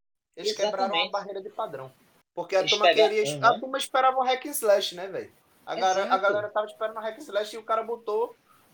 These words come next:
Speaker 1: um jogo de câmera. E aí muita gente criticou, inclusive eu no início, mas depois eu calei minha boca. <laughs>
Speaker 2: E, e deu certo, cara. Eles conseguiram manter a base de fãs.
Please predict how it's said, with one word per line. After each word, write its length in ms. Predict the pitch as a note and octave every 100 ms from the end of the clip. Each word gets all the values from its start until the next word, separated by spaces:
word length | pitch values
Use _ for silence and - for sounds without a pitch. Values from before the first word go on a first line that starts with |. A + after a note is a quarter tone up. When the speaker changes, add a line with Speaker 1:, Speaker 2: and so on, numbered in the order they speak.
| -
Speaker 1:
um 160 | A3
jogo 180 | G3 A3+
de 80 | A4
câmera. 460 | - G#3+ A3 D3 -
E 100 | G3
aí 140 | G#3+
muita 260 | G#3 A#3+ B3
gente 280 | G#3+ A3 A3
criticou, 420 | A#3 A3+ - G#3+
inclusive 480 | B3+ B3+ A#3+ C4 B3
eu 160 | A#3+
no 100 | B3
início, 400 | C4 A#3 A3+ -
mas 160 | D#4+ F#4+
depois 260 | A#3+ A3 G#3
eu 60 |
calei 200 | G#3 G#3+ A3
minha 140 | A3+
boca. 220 | C#3+ F#3+ _ _ _ _ _
<laughs> 360 | - C#3+ B2 -
Speaker 2:
E, 60 | F3+ G3+
e 40 | G#3
deu 260 | A#2+ F3+
certo, 420 | G3 - C#3+ C#3+ C#3+
cara. 120 | B2+
Eles 140 | C#3+
conseguiram 400 | - F3 D#3+ D#3+
manter 380 | E3 F3 C#3+ F3+
a 80 | G#3+
base 240 | F#3 E3+ D3
de 80 |
fãs. 420 | D#3 A#2+ D3+ F#3